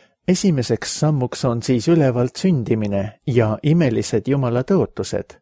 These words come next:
teiseks aga põgenemine. See tähendab, et usk paneb meid põgenema selle maailma himude eest, mis toovad ainult hävingut.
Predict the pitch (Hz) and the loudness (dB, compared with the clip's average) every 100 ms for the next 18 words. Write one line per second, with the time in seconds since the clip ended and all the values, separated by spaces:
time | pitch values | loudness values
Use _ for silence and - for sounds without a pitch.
0 | _ _ _ _ 110 139 165 147 - 135 | _ _ _ _ 0 0 0 -2 0 -2
1 | 135 143 143 - 160 113 95 90 82 82 | 0 -2 -2 -2 0 0 -2 -6 -8 -10
2 | - _ _ _ _ _ _ _ - - | -16 _ _ _ _ _ _ _ -20 -20
3 | - _ - 165 175 135 131 117 120 - | -20 _ 0 2 2 0 -2 0 -2 -2
4 | - 127 - 156 - - - 139 120 123 | -4 -4 -2 -4 -4 -8 -4 -2 -2 -2
5 | 123 127 - 180 127 113 110 107 107 - | -2 -2 -2 0 0 0 -2 -2 -2 -6
6 | - 160 151 104 110 147 120 107 104 92 | -4 0 2 0 -2 -2 0 0 -2 -2
7 | 139 175 117 - 104 113 120 - - - | 0 0 0 0 0 2 0 -4 -12 -8
8 | 139 131 - 147 117 110 131 156 160 - | -2 -2 0 -2 0 -2 -2 -2 -2 -2
9 | 160 110 90 95 - - | -2 -2 -6 -12 -14 -20